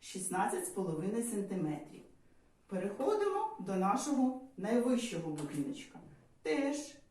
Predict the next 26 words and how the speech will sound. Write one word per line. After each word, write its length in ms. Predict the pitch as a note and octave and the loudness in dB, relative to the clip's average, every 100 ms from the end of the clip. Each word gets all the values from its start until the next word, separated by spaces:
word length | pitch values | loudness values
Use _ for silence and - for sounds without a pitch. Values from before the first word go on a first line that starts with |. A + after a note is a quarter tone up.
| - | -20
співставляємо 840 | - E4 E4+ D4+ B3 A#3 G#3+ G3 G3+ - - - - | -10 -6 0 2 4 4 4 4 0 -8 -18 -20 -10
цифру 440 | - G3 - F#3 | -2 -2 0 -2
нуль 220 | F3 E3+ E3+ | 0 0 0
з 80 | |
початком 640 | - F3 - E3+ - E3+ E3 | -2 -4 0 0 0 -2 -2
будиночка 840 | D#3 F#3 F#3+ A#3+ - - G4+ - - - - - - | -2 -2 0 0 0 -4 -2 -4 -6 -18 -20 -20 -8
і 180 | A#4+ A4+ | -2 4
бачимо, 680 | C4 B3+ C4 - B3 A#3 A#3+ | 8 8 8 4 4 4 4
що 280 | - G#3 G3+ | 2 2 2
це, 420 | - C#4+ G4+ A4 - - - _ _ _ - - - - - _ - - | 0 2 2 0 -4 -14 -20 _ _ _ -20 -20 -20 -20 -20 _ -16 -2
е, 140 | A3 | 4
якщо 360 | B3 C#4 C4+ C4 | 6 6 6 8
ми 120 | B3 | 10
міря-, 320 | B3 A#3+ A#3 | 10 8 6
міряємо 360 | A#3+ A#3 A#3+ A#3+ | 6 6 6 6
до 80 | - | 6
криші, 380 | A4 B4+ - | 6 4 4
то 140 | - C4 | 0 0
це 160 | G4+ | 0
буде 260 | - B3 D4+ - - - - | 0 0 -2 -6 -14 -20 -6
вісімнадцять 800 | A#3 C#4+ - C4+ A3+ G3 G#3+ G#3+ | 0 2 4 6 6 6 4 2
сантиметрів. 800 | C4 G#3+ A#3 A3+ A#3 A#3 A#3+ B3 - - - - _ - - - - - - - | 0 2 2 4 4 2 -2 -2 -4 -14 -20 -20 _ -20 -20 -20 -20 -20 -20 4
А 160 | F#3+ | 6
якщо 480 | G#3+ G#3+ - - B3 | 6 2 -2 2 4
ми 120 | G#3 | 4
міряємо, 840 | G#3 G#3+ G#3 F#3+ F3 E3+ E3 E3 | 4 4 2 2 2 2 0 -2